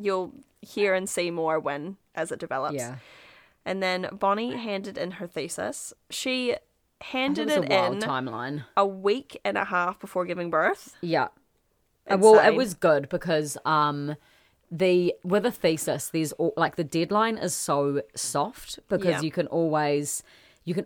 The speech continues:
Speaker 2: al-, you can extend your deadline for so long. There are people that spend, like, seven years writing their thesis sort of
Speaker 1: What?
Speaker 2: thing. Yeah, because they're like, "Oh, like, something in life comes up, they
Speaker 1: Reasons.
Speaker 2: might
Speaker 1: Yep.
Speaker 2: suspend, or they wanna do more experiments." Like, you could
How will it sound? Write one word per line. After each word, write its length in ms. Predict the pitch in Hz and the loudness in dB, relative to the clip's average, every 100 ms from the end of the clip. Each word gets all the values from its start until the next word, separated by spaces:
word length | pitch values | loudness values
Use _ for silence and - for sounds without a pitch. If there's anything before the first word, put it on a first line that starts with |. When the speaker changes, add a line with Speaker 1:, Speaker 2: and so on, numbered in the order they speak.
| - | 0
Speaker 2:
al-, 160 | 175 | 0
you 120 | 175 175 | 0 -2
can 100 | 185 | -4
extend 460 | - - 180 196 | -6 -4 -2 -2
your 100 | 214 | -4
deadline 420 | 180 156 147 139 | -2 -2 -2 -4
for 120 | 135 151 | -6 -4
so 180 | - | -2
long. 120 | 147 143 | 0 0
There 80 | 156 | 0
are 20 | |
people 300 | 202 214 247 | 0 2 0
that 180 | 240 - | -2 -4
spend, 240 | - 185 | -4 -2
like, 140 | 170 - | -2 -2
seven 480 | - - 147 151 | -4 -2 -2 0
years 300 | 135 135 131 | -2 -2 -2
writing 260 | 139 131 127 | -2 -2 -2
their 120 | 123 | -6
thesis 340 | 120 123 123 214 | -6 -8 -6 -2
sort 340 | 190 233 440 | 2 2 0
of 80 | 131 | -4
Speaker 1:
What? 0 | |
Speaker 2:
thing. 340 | - 101 131 - - - | -6 -6 -8 -14 -20 -6
Yeah, 340 | 151 - - - - - | -4 -4 -6 -12 -8 -4
because 260 | 175 190 | 0 2
they're 140 | 180 165 | 4 2
like, 180 | 160 - | 2 4
"Oh, 340 | 240 247 240 - | 4 6 4 4
like, 220 | 170 - | 0 0
something 380 | - 156 156 160 | -4 -4 -2 -2
in 100 | 156 | 0
life 260 | 151 147 | 0 -2
comes 300 | - 156 180 | -2 0 2
up, 140 | 160 143 | 2 2
they 60 | 160 | 2
Speaker 1:
Reasons. 160 | 147 | 0
Speaker 2:
might 260 | 143 139 139 | 0 0 0
Speaker 1:
Yep. 200 | 170 156 - _ _ | -2 -4 -8 _ _
Speaker 2:
suspend, 720 | - 170 - 208 208 208 190 - | -8 -8 -2 0 0 0 -2 -2
or 280 | 165 156 156 | 0 2 2
they 160 | 151 | 0
wanna 260 | 143 160 156 | 0 -2 -2
do 140 | 151 | -2
more 200 | 151 143 | -2 -4
experiments." 640 | - - - 180 180 180 185 | -6 -8 -2 0 2 0 -4
Like, 140 | 185 | -6
you 120 | 180 175 | -4 -2
could 180 | 208 | -4